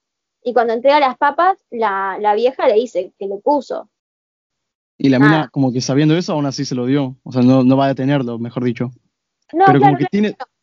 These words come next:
Speaker 1: la discusión, ¿no? Tipo, dice, "Bueno, tipo, yo no soy solamente culpable, porque vos sabés que están arriba de la mesa y no las vas a sacar".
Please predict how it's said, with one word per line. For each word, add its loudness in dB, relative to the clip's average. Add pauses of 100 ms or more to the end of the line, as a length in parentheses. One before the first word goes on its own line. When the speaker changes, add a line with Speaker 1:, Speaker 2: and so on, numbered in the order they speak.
(160)
Speaker 1:
la -2
discusión, -2
¿no? -4
Tipo, -4
dice, 0
"Bueno, 2
tipo, -14
yo -8
no -4
soy -2
solamente -2
culpable, 0
porque -8
vos -6
sabés -2
que -6
están -6
arriba -2
de -2
la -4
mesa -6
y -2
no -4
las -4
vas 2
a -8
sacar". -6